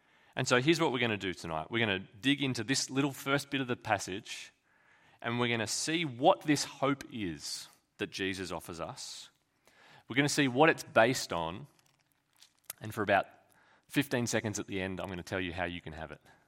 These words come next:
So what this hope is, what it's based on, and how you can have it.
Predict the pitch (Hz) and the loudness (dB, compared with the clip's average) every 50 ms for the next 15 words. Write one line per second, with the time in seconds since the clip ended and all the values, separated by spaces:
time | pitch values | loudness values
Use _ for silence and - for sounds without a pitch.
0 | _ _ _ _ _ _ _ _ _ _ _ _ _ _ _ _ _ _ _ _ | _ _ _ _ _ _ _ _ _ _ _ _ _ _ _ _ _ _ _ _
1 | _ _ _ _ _ _ _ _ _ _ _ _ _ _ - - 107 101 120 151 | _ _ _ _ _ _ _ _ _ _ _ _ _ _ -4 -4 0 4 4 4
2 | 160 160 147 - - 135 123 120 - - 95 90 87 90 87 87 - - - - | 4 4 2 2 4 4 4 4 2 -2 -2 -2 -2 -2 -4 -6 -8 -10 -10 -12
3 | - _ _ _ _ _ _ _ _ _ _ _ _ _ - 123 143 156 - - | -14 _ _ _ _ _ _ _ _ _ _ _ _ _ 6 6 6 6 4 2
4 | - 107 98 95 - - 98 90 90 87 90 95 104 98 101 104 95 98 - 98 | 4 4 4 4 0 -2 -4 -4 -4 -4 -4 -2 0 0 0 0 -2 -6 -8 -8
5 | 90 85 82 78 76 76 - - | -10 -8 -8 -10 -10 -10 -12 -18